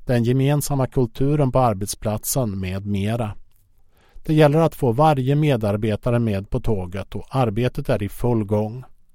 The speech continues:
Och som Tobias Smedberg, ordförande i äldrenämnden, sa:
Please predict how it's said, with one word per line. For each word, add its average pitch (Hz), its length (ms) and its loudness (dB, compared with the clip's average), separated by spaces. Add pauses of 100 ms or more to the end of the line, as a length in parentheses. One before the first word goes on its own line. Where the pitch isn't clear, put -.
(240)
Och 131 160 2
som 120 280 0
Tobias 120 460 2
Smedberg, 127 760 0
ordförande 120 720 0
i 139 40 6
äldrenämnden, 107 840 0
sa: 110 320 -4